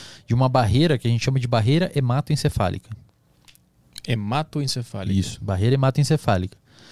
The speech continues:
Speaker 1: Essa barreira, ela é dificílima de penetrar, e tem que ser. Porque se acontece algum pepino no seu cérebro, ferrou. Se a área motora responsável pelo movimento do seu cérebro tiver algum dano, você perde o movimento.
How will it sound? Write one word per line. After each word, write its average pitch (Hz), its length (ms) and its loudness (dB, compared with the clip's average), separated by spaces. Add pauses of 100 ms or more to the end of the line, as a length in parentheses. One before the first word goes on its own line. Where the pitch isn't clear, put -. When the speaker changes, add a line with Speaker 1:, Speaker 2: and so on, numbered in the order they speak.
(240)
Speaker 1:
Essa 147 220 2
barreira, 160 560 4
ela 139 260 4
é 156 160 6
dificílima 170 920 2
de 127 100 -2
penetrar, 107 460 -2
e 127 80 -2
tem 180 260 0
que - 80 -8
ser. - 240 -8 (600)
Porque 110 140 -6
se - 60 -2
acontece 127 400 0
algum 156 200 0
pepino 156 400 0
no 139 60 2
seu 127 160 0
cérebro, 120 400 0
ferrou. 202 340 0 (800)
Se - 180 -2
a 127 80 4
área 170 220 2
motora 160 760 4
responsável 120 580 0
pelo 123 160 -2
movimento 113 720 0 (280)
do 113 80 -12
seu 110 160 0
cérebro 101 480 0 (200)
tiver 113 180 -2
algum 120 280 0
dano, 110 460 4 (280)
você - 120 -14
perde 95 260 0
o 92 40 -2
movimento. 151 500 -2